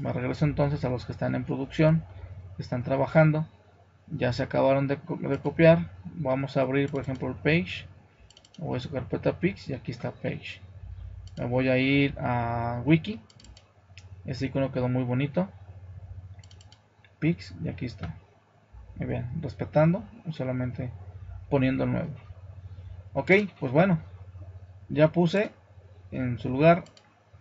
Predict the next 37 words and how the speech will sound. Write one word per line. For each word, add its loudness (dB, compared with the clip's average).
los -4
iconos 4
que -4
deberían 2
de 0
ser 2
de 2
los 0
módulos. 4
¿Cómo 8
voy 6
a 4
asegurarme 0
de -8
que -6
ya 0
están -2
usándose? 2
Si -12
le -4
doy 0
clic 0
aquí 2
y 2
no 0
aparecen, 2
¿por -6
qué 6
es? -4
Recordemos 4
que -6
debemos 0
borrar -2
caché. -8
Borro 2
el 0
caché. 2